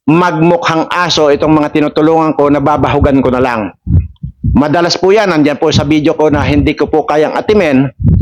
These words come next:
na magagawa ako ng video tapos ang iko-content ko yung mga, ah, binibigyan ko ng mga noodles, mga bigas na yan o ano pa mang grocery yan. Basta po pagkain, ayaw ko pong, ah,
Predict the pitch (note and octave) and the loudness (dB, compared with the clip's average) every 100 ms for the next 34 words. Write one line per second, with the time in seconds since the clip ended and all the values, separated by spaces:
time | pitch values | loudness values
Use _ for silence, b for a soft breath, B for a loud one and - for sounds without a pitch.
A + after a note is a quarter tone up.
0 | B B - _ C3+ F3+ G3+ G3 E3 F3+ | B B -8 _ 0 0 2 0 0 0
1 | D#3+ E3+ E3 D#3+ D#3+ D#3 F3 G3 E3 F3 | 0 2 0 0 0 0 2 2 2 2
2 | E3+ D#3 D3+ C#3+ D#3 D#3 E3+ E3+ F3+ - | 0 -2 -2 0 0 0 0 0 0 0
3 | F#3+ F#3 E3 E3 E3 D#3 D#3 D3 C#3+ - | 0 0 2 2 2 2 0 0 -4 -8
4 | _ _ - - D3 F3 E3+ D3 D3 D#3 | _ _ -8 -4 0 0 0 0 0 0
5 | C#3+ D3+ D3 D3 D3+ F#3 E3+ F3 - D3 | 0 0 0 0 0 2 0 0 0 0
6 | C#3+ C3+ D3+ E3 - E3 E3+ D#3 D3+ D#3 | 0 0 0 0 0 0 0 0 0 -2
7 | D3 C#3+ D3 C3+ C#3 C3+ C#3+ C#3+ C3 B2+ | -2 -2 0 0 0 0 0 2 0 0
8 | D3+ F3 F#3 G#3 G3+ E3+ C4 D#3 C#3+ D3+ | -2 -2 -2 -2 -2 -4 -2 -2 0 0
9 | B2 - - D3 D#3 D3+ C#3+ C#3 D3 C#3 | 0 -4 -6 -2 0 0 -2 -2 0 0
10 | C3 B2+ | 0 -2